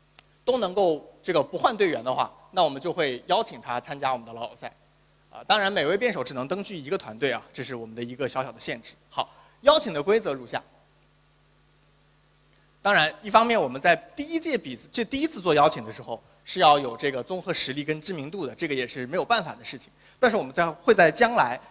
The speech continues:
越来越降低这个部分的比重，而以各个战队之间不同的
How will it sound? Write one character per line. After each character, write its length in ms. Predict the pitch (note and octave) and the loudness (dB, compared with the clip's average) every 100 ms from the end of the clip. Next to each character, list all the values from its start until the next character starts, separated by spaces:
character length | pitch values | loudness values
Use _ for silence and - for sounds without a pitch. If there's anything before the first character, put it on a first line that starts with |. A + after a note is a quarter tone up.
| - - | -20 2
越 160 | D4 | 6
来 160 | G3+ F#3 | 6 6
越 280 | A#3+ F#3 C#3+ - - _ _ _ _ | 4 4 2 -8 -20 _ _ _ _
降 340 | - E4 A#3 F3 | 4 4 4 0
低 180 | G3 G3+ | -10 -4
这 140 | A#3+ | 0
个 80 | E3 | 0
部 160 | G3+ | 0
分 100 | E3+ | -4
的 80 | D3 | -4
比 160 | C3 A2+ | -8 -6
重， 240 | E3 D3 - - | -4 -4 -8 -4
而 180 | - F3 | 4 4
以 200 | G#3 C3+ - _ | 4 -6 -14 _
各 100 | C#4 | 0
个 80 | G#3 | 2
战 220 | A3 F#3+ | 2 2
队 140 | F#3 | 0
之 160 | D#3+ F3 | -2 -6
间 260 | F#3 F#3+ F#3+ _ _ _ _ _ _ _ _ _ _ _ _ _ | -4 -6 -8 _ _ _ _ _ _ _ _ _ _ _ _ _
不 100 | D#4+ | -2
同 260 | - A#2+ D3 | -2 -8 0
的 240 | D3 | 0